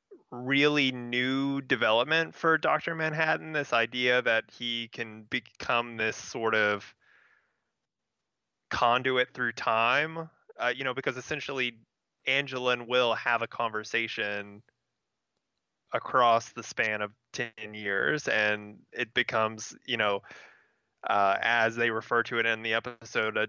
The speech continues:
a chicken or egg situation. And, and I thought that, I just thought that the way that whole sequence played out was really fascinating and, uh, not necessarily anything new or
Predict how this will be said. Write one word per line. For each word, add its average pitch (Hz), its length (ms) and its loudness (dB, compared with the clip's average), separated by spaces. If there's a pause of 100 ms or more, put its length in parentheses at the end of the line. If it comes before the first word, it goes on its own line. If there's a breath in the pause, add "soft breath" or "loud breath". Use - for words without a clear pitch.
a 120 100 2 (440)
chicken 135 340 -2
or 110 160 2
egg 107 400 2
situation. 110 760 -4
And, 117 140 0
and 117 120 -4
I 120 160 4
thought 143 280 2
that, 120 120 0 (1000)
I 160 120 4
just 160 160 0
thought 135 200 2
that 123 260 -16
the 127 100 -2
way 123 180 2
that 117 140 2
whole 113 180 -6
sequence 113 400 -10
played 113 220 0
out 104 160 2
was 107 100 -6
really 107 220 -2
fascinating 107 720 -2
and, 104 80 0
uh, 104 160 0 (720)
not 156 580 2
necessarily 151 600 -2
anything 123 440 -4
new 160 500 -8 (100)
or 113 460 2